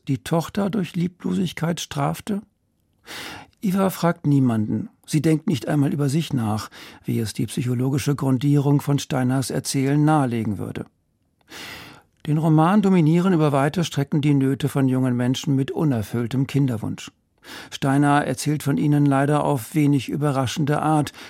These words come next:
meist in Umgangssprache. Erfrischend ist mancher Wutausbruch Ivas,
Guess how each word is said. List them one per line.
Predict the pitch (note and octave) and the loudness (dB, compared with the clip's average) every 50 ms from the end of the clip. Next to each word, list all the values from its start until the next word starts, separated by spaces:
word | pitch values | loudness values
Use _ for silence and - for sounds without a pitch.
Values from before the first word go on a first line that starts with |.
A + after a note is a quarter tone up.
| - - | -18 -6
meist | - D3 C#3+ C#3+ C#3+ - - - - | -2 -2 0 0 0 -4 -6 -12 -14
in | - - D3+ E3+ C#4+ | -6 -2 -2 -2 0
Umgangssprache. | G#3 D3 D3 C3 A2+ G2+ F#2+ G2+ - - - - A2 A2+ A2+ - - - _ _ _ _ _ _ _ - - - - - | 0 0 0 0 -2 -4 -4 -6 -10 -12 -8 -8 -8 -8 -8 -10 -12 -16 _ _ _ _ _ _ _ -16 -14 -14 -14 -6
Erfrischend | - D#3 C3+ - - G3+ F#3 - A3 G#3+ G#3 - | -4 -4 -2 0 0 -2 0 2 2 2 2 0
ist | - - - E3 - - - | -6 -6 -4 -4 -4 -2 -2
mancher | E3 D3 C#3+ D3 - D#3 D3+ D3+ C3+ | 0 2 2 2 0 0 0 0 0
Wutausbruch | C#3+ E3 F#3 - - C3+ C3+ C3 - - - D3+ C#3+ - - | 2 0 0 0 -2 -2 -2 -4 -4 -4 -2 -2 -2 -2 -4
Ivas, | A#3 - E3 E3 D3+ D#3+ C#3+ C#3+ C#3+ - - | -4 -2 -2 0 2 2 2 2 2 0 -2